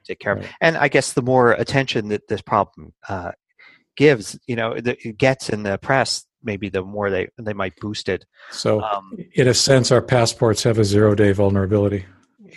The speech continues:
Speaker 1: Yeah, k-, kind of.
Speaker 2: <laughs> That's
Speaker 1: Uh,
Speaker 2: pretty
Speaker 1: s-,
Speaker 2: bizarre.
Speaker 1: you know, and, and, uh, it's funny because, you know, I, I remember when those R F I D chips first started coming out, and the, the big thing people talked about is, um, getting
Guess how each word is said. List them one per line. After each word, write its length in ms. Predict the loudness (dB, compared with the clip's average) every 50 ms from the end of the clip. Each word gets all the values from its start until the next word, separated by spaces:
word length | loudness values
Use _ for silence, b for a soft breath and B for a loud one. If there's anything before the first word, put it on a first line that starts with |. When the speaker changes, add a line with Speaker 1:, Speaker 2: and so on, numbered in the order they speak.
| -20 _ -18 -8
Speaker 1:
Yeah, 320 | -4 -4 -2 -2 -4 -8 -14 _ _ _ -20
k-, 100 | -20 -20 _ -14
kind 300 | -10 -8 -6 -6 -6 -8
of. 160 | -8 -10 _ _ _ -20
Speaker 2:
<laughs> 120 | -12 -6
That's 200 | -6 -6 -4 -4
Speaker 1:
Uh, 160 | -4 -2 2 2
Speaker 2:
pretty 120 | 2 2
Speaker 1:
s-, 80 | 0 -4
Speaker 2:
bizarre. 400 | -8 -8 -4 -4 -4 -4 -4 -8
Speaker 1:
you 140 | -10 -6 -2
know, 160 | -2 -2 -2 -4 B B B B B
and, 220 | 0 0 2 2
and, 300 | 2 2 2 2 2 4
uh, 40 | 4 6
it's 280 | 6 6 4 2 0
funny 220 | 2 0 2 2 2
because, 460 | 0 -2 -2 -2 -4 -4 -6 -10 -10 -8
you 80 | -4
know, 140 | -4 -2 0
I, 180 | 2 2 0 0 -2 -2
I 180 | 0 0 0
remember 360 | 0 0 0 -2 0 0 0
when 140 | 0 -2 -2
those 160 | -2 -2 -2
R 160 | 0 0 0 0
F 100 | -2 -2
I 120 | -4 -4
D 260 | -4 -6 -8 -8 -10 _ _ _
chips 300 | -8 -8 -8 -8 -10 -12
first 260 | -8 -6 -6 -4 -2
started 200 | -2 -4 -4 -4
coming 220 | -8 -10 -6 -2 0
out, 240 | 0 0 -2 -4
and 180 | -8 -12 -8 -8
the, 160 | -8 -8 -8 -10 _ -18
the 80 | -8
big 200 | -6 -6 -6 -4
thing 260 | -4 -6 -6 -6 -8 _ _
people 260 | -10 -10 -8 -8 -8 -8
talked 260 | -8 -8 -8 -6 -6
about 240 | -4 -4 -4 -4 -4
is, 240 | -6 -8 -10 -10
um, 280 | -10 -10 -10 -10 -14 -18 _ _ -20 B B B B B B B B B -2
getting 380 | 0 2 2 2 0 -4 -10